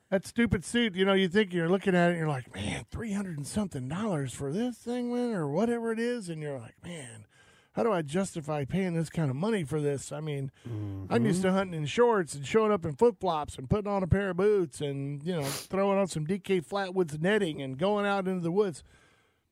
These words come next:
Speaker 2: Best
Speaker 1: But I
Speaker 2: money
Speaker 1: te-,
Speaker 2: I ever spent.
Speaker 1: I'm telling you, there were two instances. One in Missouri where it started off on a nice, crisp,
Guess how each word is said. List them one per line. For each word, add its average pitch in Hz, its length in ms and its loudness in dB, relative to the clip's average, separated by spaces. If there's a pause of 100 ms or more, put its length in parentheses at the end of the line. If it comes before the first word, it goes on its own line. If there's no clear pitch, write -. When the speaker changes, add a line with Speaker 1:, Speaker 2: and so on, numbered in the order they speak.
(320)
Speaker 2:
Best 107 100 -2
Speaker 1:
But 156 100 6
I 180 180 6
Speaker 2:
money 104 120 2
Speaker 1:
te-, 107 60 6
Speaker 2:
I 104 160 2
ever 107 180 0
spent. 95 340 -4
Speaker 1:
I'm 185 160 2
telling 196 320 6
you, 160 120 -2
there 160 120 -2
were 160 100 0
two 226 520 2
instances. 143 680 -2 (160)
One 202 480 4 (180)
in 180 120 0
Missouri 170 380 2
where 156 460 0 (480)
it 120 160 -4
started 220 280 4
off 240 220 4
on 190 80 2
a 180 60 2
nice, 190 240 0
crisp, - 340 -2